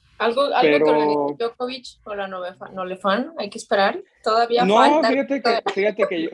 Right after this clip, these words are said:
Speaker 2: fíjate que yo creo que Ashley Barty se lo puede llevar de calle, digo, salvo, o sea, decía una catástrofe, lo digo así, tocando madera y todo, digo, o sea, o sea, es la noticia del año, salvo una catástrofe tipo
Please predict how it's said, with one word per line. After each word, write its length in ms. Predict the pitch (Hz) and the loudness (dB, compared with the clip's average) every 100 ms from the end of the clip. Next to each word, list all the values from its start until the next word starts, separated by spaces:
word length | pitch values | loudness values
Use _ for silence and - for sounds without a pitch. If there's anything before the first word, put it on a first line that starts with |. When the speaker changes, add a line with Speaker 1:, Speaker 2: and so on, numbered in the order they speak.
| 196 | -2
Speaker 2:
fíjate 300 | 196 214 220 | 0 -2 -4
que 100 | 185 | -4
yo 140 | 180 | -4
creo 220 | - 190 | -6 -6
que 100 | 208 | -4
Ashley 300 | 202 196 202 | -6 -6 -6
Barty 320 | 196 202 190 | -4 -4 -8
se 100 | 190 | -8
lo 160 | 190 147 | -8 -6
puede 180 | 151 175 | -4 -2
llevar 420 | 170 143 147 175 | -2 -2 -4 -6
de 100 | 170 | -8
calle, 320 | - 147 - | -4 -2 -2
digo, 220 | 170 143 139 | -2 -4 -6
salvo, 580 | 143 139 135 135 127 - _ _ - | -6 -4 0 2 0 -4 _ _ -4
o 80 | |
sea, 300 | 160 165 143 - _ - | 2 2 2 -4 _ -4
decía 280 | 165 160 185 | 0 2 2
una 160 | 214 | 2
catástrofe, 840 | 220 202 190 196 226 240 233 254 277 _ - - - _ _ _ _ _ _ _ - | 2 2 2 2 0 0 0 0 -4 _ -20 -20 -20 _ _ _ _ _ _ _ -2
lo 220 | 160 147 | 0 2
digo 400 | 160 180 202 180 | 2 2 4 4
así, 260 | 151 170 165 | 2 -2 -4
tocando 400 | 156 156 160 196 | -2 -4 -4 -4
madera 320 | 170 151 175 | -2 -2 -2
y 100 | 180 | -4
todo, 340 | 175 160 185 | -4 -4 -4
digo, 220 | 165 143 135 | -4 -4 -6
o 60 | |
sea, 140 | 123 123 | -8 -10
o 40 | |
sea, 160 | 131 123 | -6 -4
es 80 | 143 | -2
la 100 | 170 | -4
noticia 320 | 160 151 170 | -6 -4 -2
del 100 | 156 | 0
año, 100 | 180 | -2
salvo 300 | 170 139 139 | -4 -4 -4
una 140 | 147 175 | -6 -6
catástrofe 580 | 143 143 - 170 151 | -4 -4 -4 -6 -6
tipo 600 | 135 143 - 170 151 131 | -6 -4 2 4 4 2